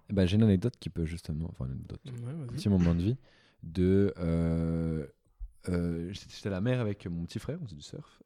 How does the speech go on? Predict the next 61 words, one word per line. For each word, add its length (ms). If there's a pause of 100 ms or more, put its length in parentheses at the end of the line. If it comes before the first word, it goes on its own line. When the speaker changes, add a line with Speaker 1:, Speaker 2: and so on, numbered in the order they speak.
Speaker 1:
et 140
on 320
revenait 480 (600)
directement 520
de 100
la 60
mer 340
et 40
on 80
allait 140
chez 160
un 120
ami, 240 (500)
euh, 320
qui 140
faisait 80
une 80
teuf 140
chez 140
lui, 200
il 60
y 40
avait 120
plein 240
de 40
nos 80
potes 240
et 60
tout, 240 (100)
et 140
on 120
est 100
vraiment 260
arrivé 240
à 140
vingt 420
et 20
une 160
heures, 120
je 80
pense, 300
vingt-deux, 380 (640)
euh, 100
chez 160
lui, 120
encore 300
plein 240
de 40
sel, 380
euh, 300 (320)
de 80
la 100
mer. 320 (580)
Et, 220
euh, 340
et 60
moi, 120
j'étais 120
en 60
caisse, 220
fatalement, 600